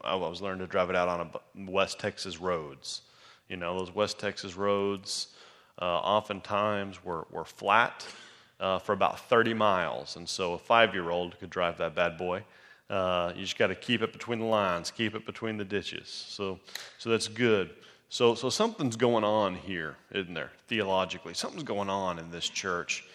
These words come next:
They've come to know Christ recently.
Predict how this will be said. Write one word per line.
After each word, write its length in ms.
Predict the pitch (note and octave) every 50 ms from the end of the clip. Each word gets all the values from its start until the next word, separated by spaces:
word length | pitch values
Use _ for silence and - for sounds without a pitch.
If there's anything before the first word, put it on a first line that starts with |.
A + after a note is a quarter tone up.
| - - - - -
They've 180 | A2 G#2+ -
come 240 | - - D3 D3 D3
to 60 | C#3+
know 160 | C3 A#2 A#2 A2
Christ 720 | G#2+ - - C3 B2 B2+ C3+ C3 - - - - - - - -
recently. 800 | - G2+ - C3+ D3 - - E3 D3 - C3 C3+ D#3+ E3+ G3+ G#3